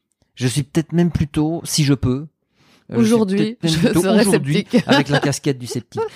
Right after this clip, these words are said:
Speaker 1: Moi, ça m'arrive en entreprise.
Speaker 2: Euh.
Speaker 1: Parfois, j'ai des, j'ai, j'ai des con-, des gens qui me contactent et disent, ah, on a un projet web, on voudrait, ah ouais, le, le classique du classique, c'est le marronnier dans, dans le web, c'est qu'au bout d'un temps, t'en as, t'en as bien un ou une qui sort avec l'idée de,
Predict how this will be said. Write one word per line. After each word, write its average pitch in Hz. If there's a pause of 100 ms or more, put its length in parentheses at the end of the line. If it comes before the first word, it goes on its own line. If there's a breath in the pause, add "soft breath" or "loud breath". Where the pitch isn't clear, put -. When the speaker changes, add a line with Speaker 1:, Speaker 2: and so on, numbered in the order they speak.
Speaker 1:
Moi, 175
ça 269
m'arrive 208
en 123
entreprise. 113
Speaker 2:
Euh. 104 (760)
Speaker 1:
Parfois, 156
j'ai 139
des, 120
j'ai, 107
j'ai 107
des 104
con-, 67 (140)
des 101
gens 117
qui 127
me 117
contactent 117
et 120
disent, 117
ah, 165
on 170
a 156
un 139
projet 139
web, 135
on 127
voudrait, 120
ah 85
ouais, - (120)
le, 101
le 120
classique 110
du 98
classique, - (720 soft breath)
c'est 113
le 107
marronnier 110
dans, 101
dans 104
le 104
web, 104
c'est -
qu'au -
bout 135
d'un 120
temps, 135
t'en 107
as, 120
t'en 104
as 104
bien 113
un 123
ou 117
une 123
qui 110
sort 117
avec 107
l'idée 107
de, 117